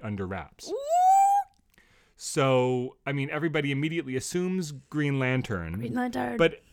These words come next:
Speaker 1: I don't know why you would have to be coy about that, 'cause you could still just say he's playing John Diggle in all five episodes. The Green
Speaker 2: Yes.
Speaker 1: Lantern thing would still be a surprise. By saying it that way, aren't
Speaker 2: Mm-hmm.
Speaker 1: you kind of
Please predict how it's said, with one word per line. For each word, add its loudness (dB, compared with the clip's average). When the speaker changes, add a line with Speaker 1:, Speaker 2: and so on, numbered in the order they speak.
Speaker 1:
I -4
don't -4
know 0
why 2
you 0
would -2
have -4
to -12
be -4
coy 0
about -2
that, -6
'cause -4
you -4
could -4
still 0
just -6
say 0
he's -4
playing -4
John 2
Diggle 0
in -2
all 0
five -2
episodes. -6
The -2
Green 2
Speaker 2:
Yes. 4
Speaker 1:
Lantern 0
thing 2
would 0
still 2
be -2
a -2
surprise. -4
By 4
saying 0
it 0
that 0
way, -6
aren't -2
Speaker 2:
Mm-hmm. 0
Speaker 1:
you -4
kind 0
of 0